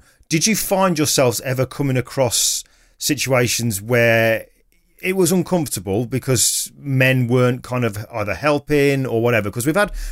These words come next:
we've had women on the show before, Hannah Cousins, Stacey Pearsall, both, you know, incredible photographers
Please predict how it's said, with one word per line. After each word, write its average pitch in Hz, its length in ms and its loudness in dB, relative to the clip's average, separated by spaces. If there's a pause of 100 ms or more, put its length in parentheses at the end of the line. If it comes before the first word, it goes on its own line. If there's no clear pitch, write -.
(120)
we've 127 80 -6
had 156 160 2
women 190 240 2
on 190 60 2
the 170 60 0
show 151 220 0
before, 104 600 -2
Hannah 139 200 0
Cousins, 113 640 0 (260)
Stacey 135 420 0
Pearsall, 107 500 0 (100)
both, 160 360 2
you 151 80 -6
know, 120 100 2
incredible 147 440 0
photographers 123 680 -6